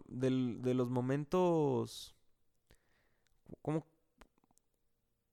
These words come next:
Pues estuvo raro. Yo estaba morro y, pues no sé, como que yo los pensaba diferente.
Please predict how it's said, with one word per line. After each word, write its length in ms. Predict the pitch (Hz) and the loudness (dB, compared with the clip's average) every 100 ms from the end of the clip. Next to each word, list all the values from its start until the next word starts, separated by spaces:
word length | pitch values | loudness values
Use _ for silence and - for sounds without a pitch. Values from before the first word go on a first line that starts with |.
| _ _ | _ _
Pues 160 | - 151 | -8 -6
estuvo 340 | 147 269 311 | -4 -2 0
raro. 580 | 185 139 131 123 143 196 - _ _ _ - | 0 2 4 4 0 -2 -12 _ _ _ -14
Yo 120 | 127 | -6
estaba 720 | 185 233 226 202 175 160 139 139 175 - - _ _ _ _ - | -2 2 2 2 2 0 -2 -6 -14 -20 -20 _ _ _ _ -10
morro 600 | 117 127 123 120 127 - _ _ _ _ _ _ _ _ _ _ _ _ _ _ _ _ _ _ _ - | -2 4 6 4 0 -6 _ _ _ _ _ _ _ _ _ _ _ _ _ _ _ _ _ _ _ -10
y, 1160 | 120 135 127 123 123 120 120 117 117 120 127 - - _ _ _ _ _ _ _ _ _ _ _ _ _ _ _ _ | -2 2 2 2 2 4 2 2 2 0 -2 -8 -20 _ _ _ _ _ _ _ _ _ _ _ _ _ _ _ _
pues 120 | - 127 | -6 -2
no 120 | 147 | 0
sé, 340 | - 196 220 | 2 2 2
como 240 | - 156 - | 2 0 0
que 540 | 139 131 123 123 117 - _ _ _ - - - | 2 2 2 2 -2 -8 _ _ _ -20 -20 -6
yo 320 | 120 170 180 160 139 135 135 - - - - 64 62 53 _ - | 2 4 4 0 -8 -8 -10 -12 -20 -20 -18 -14 -14 -18 _ -4
los 220 | - 120 | 0 0
pensaba 420 | - 123 143 147 | 0 0 2 4
diferente. 840 | 151 123 120 117 127 - 131 131 | 4 2 2 2 0 -4 -6 -6